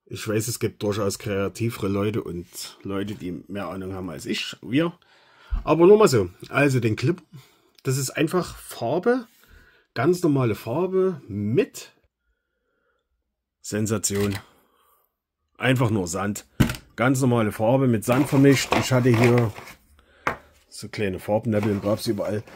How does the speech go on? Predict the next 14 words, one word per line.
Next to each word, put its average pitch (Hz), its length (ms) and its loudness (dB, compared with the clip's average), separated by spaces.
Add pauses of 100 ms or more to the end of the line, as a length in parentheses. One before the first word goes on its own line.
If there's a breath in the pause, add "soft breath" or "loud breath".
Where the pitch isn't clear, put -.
(1500 loud breath)
Tuben 95 420 -6
hatten - 180 -10
wir 87 100 -6
zusammengemischt. 92 640 -8
Wir 107 80 0
haben's 139 160 0
einfach 127 260 0
gestrichen, 117 420 -2
so 98 160 -2
wie 98 100 -4
man 92 180 -6
sieht. 92 260 -10 (1400 loud breath)
Problem 135 380 6
ist, 233 240 4